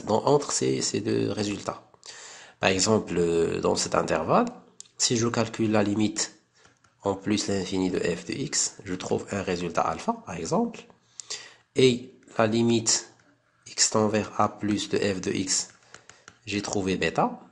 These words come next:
et j'ai trouvé que zéro, il est compris entre alpha et bêta, ou bien zéro est entre bêta et alpha. Donc, euh, si je trouve, euh, cette, ce-, ce-, cette condition est vérifiée, alors, euh, j'applique les,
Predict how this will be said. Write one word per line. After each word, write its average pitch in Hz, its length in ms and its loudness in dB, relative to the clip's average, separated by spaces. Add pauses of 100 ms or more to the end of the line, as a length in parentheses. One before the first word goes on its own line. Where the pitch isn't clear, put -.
(320)
et - 380 4
j'ai 110 140 -2
trouvé 113 320 0
que 131 140 0
zéro, 113 400 0
il 110 140 0
est 120 60 0
compris 139 420 0
entre 143 320 0
alpha 110 280 0
et 135 60 2
bêta, 107 480 0 (920)
ou 156 100 6
bien 147 480 4 (180)
zéro 123 440 2
est 110 100 2
entre 135 400 0
bêta 107 360 2
et - 80 0
alpha. - 320 -2 (2250)
Donc, 120 260 4
euh, 110 300 8
si 143 180 2
je 143 100 0
trouve, 123 380 4
euh, 101 800 6
cette, - 300 -2 (120)
ce-, - 420 0
ce-, - 220 -6
cette 117 200 -2
condition 110 500 4
est 95 80 0
vérifiée, 92 500 2
alors, 165 300 6
euh, 107 80 4 (160)
j'applique - 520 0
les, 113 280 -2